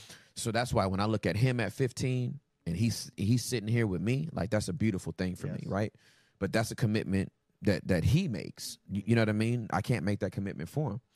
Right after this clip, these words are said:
Speaker 1: So I regret not giving my life to Jesus sooner, numero uno. Numero dos. Um,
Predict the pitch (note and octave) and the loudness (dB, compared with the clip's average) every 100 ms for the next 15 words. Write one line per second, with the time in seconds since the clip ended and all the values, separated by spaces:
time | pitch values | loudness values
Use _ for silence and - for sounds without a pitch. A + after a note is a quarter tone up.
0 | - - _ _ - C3 B2 A2+ D#3 E3 | -20 -20 _ _ 4 4 4 4 2 2
1 | C#3+ C#3+ C#3 C3+ C3 B2 C3+ - G#2 G2+ | 2 2 2 0 0 2 2 0 0 0
2 | G#2 - G2 G2 F#2+ F2+ E2+ A#2+ F2+ - | -2 -4 -2 2 2 2 2 2 2 -4
3 | - G2 G2 G2 G2+ A2+ A2 - - _ | -6 -2 0 4 6 6 4 0 -16 _
4 | _ _ _ _ _ _ _ - - _ | _ _ _ _ _ _ _ -20 -20 _
5 | _ _ _ _ - A#2 A2 G#2 F#2 | _ _ _ _ 2 4 4 0 -2